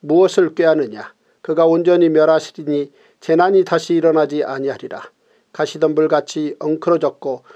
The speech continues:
술을 마신 것 같이 취한 그들은 마른 지푸라기같이 모두 탈 것이거늘. 여호와께 악을 꾀하는 한 사람이 너희 중에서 나와서 사악한 것을 권하는도다. 여호와께서 이같이 말씀하시기를, 그들이 비록 강하고 많을지라도 반드시 멸절을 당하리니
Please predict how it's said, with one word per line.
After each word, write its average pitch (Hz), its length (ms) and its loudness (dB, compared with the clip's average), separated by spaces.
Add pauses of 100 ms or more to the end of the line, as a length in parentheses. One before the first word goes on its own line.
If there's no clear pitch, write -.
(160)
술을 233 320 2
마신 175 300 2
것 160 160 2
같이 156 340 -2
취한 160 400 0
그들은 143 400 -4 (300)
마른 156 420 0
지푸라기같이 165 880 -2
모두 151 380 0
탈 185 220 -4
것이거늘. - 560 -12 (360)
여호와께 165 420 2
악을 156 280 2
꾀하는 170 360 2
한 180 220 0
사람이 156 480 0
너희 175 280 2
중에서 170 420 0
나와서 139 580 -2 (120)
사악한 180 540 -2
것을 160 340 -2
권하는도다. 135 720 -6 (200)
여호와께서 165 540 2
이같이 160 360 0
말씀하시기를, 156 880 0
그들이 175 300 0
비록 170 260 0
강하고 165 400 0
많을지라도 147 800 -2
반드시 180 560 -2
멸절을 156 520 2
당하리니 127 520 -10